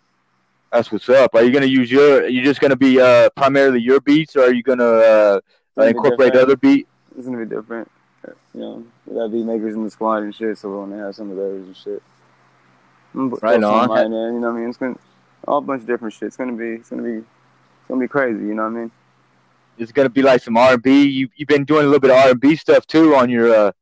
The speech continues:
Speaker 1: on your, uh, lately on your beats, right?
Speaker 2: Yeah, you know,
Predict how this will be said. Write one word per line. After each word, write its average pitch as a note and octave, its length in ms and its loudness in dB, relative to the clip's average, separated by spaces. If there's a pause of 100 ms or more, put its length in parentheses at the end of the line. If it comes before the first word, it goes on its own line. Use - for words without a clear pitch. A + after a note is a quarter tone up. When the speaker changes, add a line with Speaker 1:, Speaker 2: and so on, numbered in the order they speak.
(800)
Speaker 1:
on A#2 200 -2
your, A2 260 4
uh, G2 260 4 (680)
lately A#2+ 360 2
on A2 160 2
your G#2+ 100 -2
beats, A2 380 -2
right? A#2 280 2 (640)
Speaker 2:
Yeah, C#3+ 420 -4
you B2+ 60 -10
know, C3 280 -12